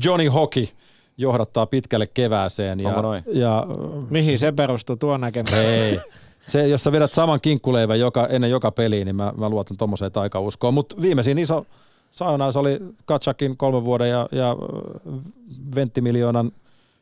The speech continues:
Speaker 1: diili. Mut mua harmittaa se, että Juuso Välimäen polvi meni silleen rikki, että onko se kuudesta yhdeksää kuukautta.
Speaker 2: Ei tällä
Speaker 1: Ei,
Speaker 2: kaudella pelaa.
Speaker 1: ei varmaan pelaa
Speaker 2: Joo.
Speaker 1: tällä kaudella ollenkaan, mutta, mutta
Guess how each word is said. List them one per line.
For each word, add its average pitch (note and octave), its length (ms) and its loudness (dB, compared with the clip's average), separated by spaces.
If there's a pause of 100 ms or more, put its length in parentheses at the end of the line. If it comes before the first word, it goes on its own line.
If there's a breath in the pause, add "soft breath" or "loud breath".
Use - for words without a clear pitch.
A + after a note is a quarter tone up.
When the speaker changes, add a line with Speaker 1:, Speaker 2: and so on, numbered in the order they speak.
(180)
Speaker 1:
diili. A#2 400 0 (200)
Mut - 320 -6 (180)
mua D#3+ 160 -2
harmittaa C3 440 0
se, B2 140 2
että A2 100 -2
Juuso A2 220 -2
Välimäen G2+ 460 2 (540)
polvi G#2+ 360 0 (200)
meni G2+ 320 -4
silleen G2+ 360 -4
rikki, G#2 280 -6
että - 280 -12
onko A2 160 -10
se A2+ 100 -6
kuudesta - 440 -4 (440)
yhdeksää A2+ 280 -6
kuukautta. G#2+ 320 -2
Speaker 2:
Ei C#3+ 80 2
tällä C3 240 2
Speaker 1:
Ei, D#3+ 60 0
Speaker 2:
kaudella G#2+ 240 2
pelaa. A#2+ 220 2
Speaker 1:
ei B2+ 80 4
varmaan C3+ 340 2
pelaa C3 200 2
Speaker 2:
Joo. F#2+ 40 0
Speaker 1:
tällä G2+ 260 0
kaudella A2 260 0
ollenkaan, G#2 440 -4
mutta, C3+ 300 0
mutta F3 360 2